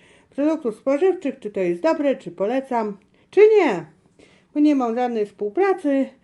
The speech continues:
Po prostu jest to moja opinia niezależna, czy mi to smakuje.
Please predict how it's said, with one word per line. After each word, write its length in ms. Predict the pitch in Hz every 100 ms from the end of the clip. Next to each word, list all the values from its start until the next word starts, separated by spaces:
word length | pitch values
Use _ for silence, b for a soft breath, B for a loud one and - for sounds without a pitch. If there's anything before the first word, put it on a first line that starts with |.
| b b -
Po 60 |
prostu 360 | - 269 262 226
jest 200 | 226 214
to 80 | 202
moja 320 | 190 190 185
opinia 420 | 185 208 196 202
niezależna, 720 | 208 247 233 226 214 175 165 165
czy 180 | -
mi 200 | 262 294
to 160 | 294 233
smakuje. 880 | 233 202 226 240 311 269 160 73